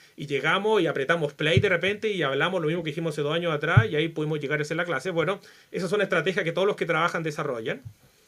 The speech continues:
Y por lo tanto, una buena conciliación tenía varios efectos positivos. No teníais que redactar el fallo, a algunos jueces no les importa, pero a otros sí les importa que les presenten recursos. Eh,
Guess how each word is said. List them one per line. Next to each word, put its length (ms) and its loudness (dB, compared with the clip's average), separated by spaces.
Y 100 -4
por 140 4
lo 100 2
tanto, 320 -2
una 220 2
buena 260 6
conciliación 560 -2
tenía 260 0
varios 220 2
efectos 320 -2
positivos. 540 -2
No 100 -2
teníais 220 -2
que 80 -8
redactar 260 2
el 100 0
fallo, 560 2
a 80 -6
algunos 240 0
jueces 220 2
no 80 0
les 100 2
importa, 320 2
pero 140 2
a 20 4
otros 180 0
sí 120 -2
les 100 -2
importa 340 -2
que 60 -6
les 100 -4
presenten 420 -4
recursos. 760 0
Eh, 560 2